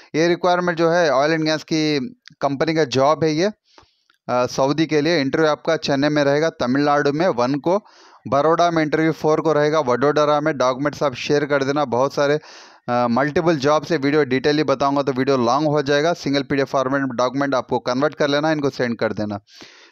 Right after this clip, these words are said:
सऊदी अरब के लिए रिक्वायरमेंट है, फ्री रिक्वायरमेंट है। रियाद का मेट्रो का प्रोजेक्ट है, कमीशनिंग टेक्नीशियन एचवीएसी फायर फाइटिंग के लिए, कमीशनिंग सुपरवाइजर एचवीएसी फायर फाइटिंग के लिए।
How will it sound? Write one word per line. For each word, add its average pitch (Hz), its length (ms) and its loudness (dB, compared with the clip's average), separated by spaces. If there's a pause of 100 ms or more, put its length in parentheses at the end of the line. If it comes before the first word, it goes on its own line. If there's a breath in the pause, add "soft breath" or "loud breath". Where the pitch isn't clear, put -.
(120)
सऊदी 156 260 2
अरब 175 160 2
के 165 140 0
लिए 165 80 2
रिक्वायरमेंट 160 460 -2
है, 165 60 2
फ्री 160 260 0
रिक्वायरमेंट 147 640 0
है। 143 120 2
रियाद 135 480 0
का 151 180 -2
मेट्रो 123 360 0
का 151 140 0
प्रोजेक्ट 139 560 -2
है, 156 120 2 (340 loud breath)
कमीशनिंग 170 720 0
टेक्नीशियन 156 640 0
एचवीएसी 165 640 2
फायर 143 300 0
फाइटिंग 147 380 -2
के 147 100 0
लिए, 147 140 0
कमीशनिंग 151 560 0
सुपरवाइजर 151 500 0
एचवीएसी 139 460 0
फायर 131 300 -2
फाइटिंग 135 320 -2
के 135 60 -2
लिए। 139 140 -2